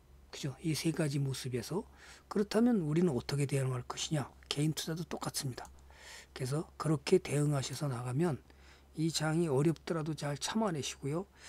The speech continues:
현금을 확보한 사람들은 추가 투자를 막으시고 돈을 갖고 있다가 추세를 전환할 때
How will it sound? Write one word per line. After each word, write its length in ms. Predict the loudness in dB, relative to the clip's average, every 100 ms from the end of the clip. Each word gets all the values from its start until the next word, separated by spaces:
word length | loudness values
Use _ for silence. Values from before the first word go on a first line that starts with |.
| -18 -16
현금을 460 | 2 4 8 8 6
확보한 440 | 0 -2 0 0
사람들은 640 | -2 -2 -4 -2 0 -2 -2 -18
추가 300 | -12 -2 0
투자를 540 | 0 -2 -2 0 -2 -6 -14 -20 -20 -20 -20 -6
막으시고 640 | -2 0 -2 -4 2 2 2 -16 -20 -4
돈을 220 | 2 2
갖고 320 | 2 -2 0
있다가 500 | 0 -2 -6 0 0 -2 -18 -20 -8
추세를 460 | 2 6 6 6
전환할 420 | 4 0 0 -4 -8
때 80 | -16